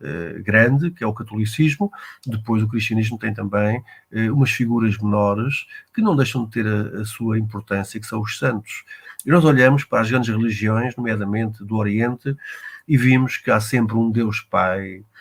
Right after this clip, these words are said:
e que depois há uma data de deuses menores que muitas das vezes aparecem, eh, com, na situação de filhos de Deus Pai. E nós olhamos para o cristianismo e para os santos e vimos que muitas das vezes,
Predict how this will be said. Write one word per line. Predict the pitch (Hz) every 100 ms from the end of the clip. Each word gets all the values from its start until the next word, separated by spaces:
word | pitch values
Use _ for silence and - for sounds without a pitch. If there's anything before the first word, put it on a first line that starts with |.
| - -
e | 147
que | 131
depois | 117 110 117 107
há |
uma | 107 107
data | 110
de | 104
deuses | 101 117 110 110
menores | 110 104 110 113 120 139 - - -
que | -
muitas | 139 139 202 233 185 143
das | 107
vezes | 104 107 107 104 120 147 - - _ - - -
aparecem, | 135 131 113 110 110 127 135 156 - _ _ - 143
eh, | 135
com, | 139 131
na | 135
situação | 110 139 131 110 135 139
de | 139
filhos | - 185 175 135 110 92 - 131
de | 131
Deus | 110 95 -
Pai. | - 78 - - - - - -
E | 196
nós | 160
olhamos | 147 123 113
para | 110 110
o |
cristianismo | 110 113 - 110 110 101 98 95 - _ _
e | 117
para | 107 107
os | 95 -
santos | - 107 101 110 110 -
e | 123
vimos | 104 104 98 98
que | 110
muitas | 107
das | 92 90
vezes, | 101 107 107 123 -